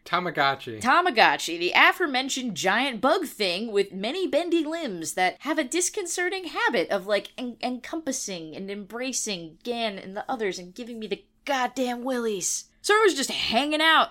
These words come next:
Speaker 2: in the living room with, with Ta-, Tagatoi, Tagatoi. T G A T O I, with a little sci-fi apostrophe between the T and the G like you do. Drinking out of some sterile eggs that, I guess,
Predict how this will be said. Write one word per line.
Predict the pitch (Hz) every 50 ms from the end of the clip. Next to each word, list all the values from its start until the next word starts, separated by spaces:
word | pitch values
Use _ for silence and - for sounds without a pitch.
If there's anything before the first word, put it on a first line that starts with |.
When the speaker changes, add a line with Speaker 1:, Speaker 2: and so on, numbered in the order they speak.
| - -
Speaker 2:
in | 247 247 254
the | 247
living | 247 269 302 330 330 262 220
room | 190 185 180 190 214 247 254 - -
with, | 185 185 185
with | 185 185 175 - _
Ta-, | - 214 190 180 175 - _
Tagatoi, | - - 180 185 185 180 - - 170 165 - -
Tagatoi. | - - 160 180 233 233 208 151 - - 151 135 135 131 127 127 123 120 113 - - _ _ _ _ _ _ _ _ _ _ _ -
T | - - 320 349 330
G | - - 226 262 269 254 -
A | - 202 196 208 202
T | 180 - - 233 220 214
O | 180 175 165 151
I, | 139 135 123 - - - - - _ _ _ _
with | 180 170 -
a | 175 165 165
little | 180 190 185 185 170 160 - -
sci-fi | - - - - - 214 190 190 175 - - 196 185 175 170 160 -
apostrophe | 185 - - 190 165 - - - 190 170 - 170 135 120 131
between | - 131 - 185 160 147
the | 139 135
T | - - 180 160 151
and | 135 139
the | 139
G | 131 143 143 131 127
like | 120 131 127 127 -
you | - 127
do. | 127 131 123 110 101 123 - _ _ _ _ _ -
Drinking | - 302 339 330 359 262
out | 254 262 269
of | 285 -
some | - 185 147
sterile | - - - - - - 175 160 190 214 254 262 254 -
eggs | 226 247 233 202 151 135 139 - - -
that, | - 147 143 - -
I | 143 156
guess, | 151 175 175 175 - -